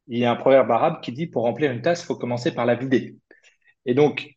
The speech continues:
ça dépend de son interlocuteur, de son interlocutrice. Si en face de nous, on a une tasse bien remplie, il faut pas rajouter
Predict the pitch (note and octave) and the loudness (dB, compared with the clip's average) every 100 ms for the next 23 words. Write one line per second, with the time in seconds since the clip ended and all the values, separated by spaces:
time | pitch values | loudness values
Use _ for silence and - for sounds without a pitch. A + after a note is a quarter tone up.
0 | _ - A2 A2 D3 B2+ - G#2+ G#2+ G#2 | _ -4 -2 0 0 0 -2 -2 0 -2
1 | G2+ - - F#3+ F3+ A#2 G#2+ G#2 G#2+ G#2+ | -4 -10 -6 -2 -2 -2 -4 -4 -4 -6
2 | G#2+ B2 G3+ G#3+ G#3+ - - - _ - | -4 -4 0 0 0 -8 -18 -20 _ -18
3 | - - - D#3+ D3 C3+ - D3 C3 C3+ | -16 -14 2 4 4 2 2 2 4 2
4 | D3+ B2+ - A#2 A#2+ A2+ C#3 B2 G#2 G#2 | 2 2 -2 -4 -2 -2 0 0 0 -4
5 | C#3+ F#3 C#3+ B2 - C3+ F#3+ - _ _ | 0 2 0 -4 -4 -4 -4 -12 _ _
6 | - B2 C#3 C3 E3+ F3 D3 C3+ A#2+ C3+ | -16 -6 -2 0 2 2 0 -6 -4 0
7 | C3+ C#3 | 0 -2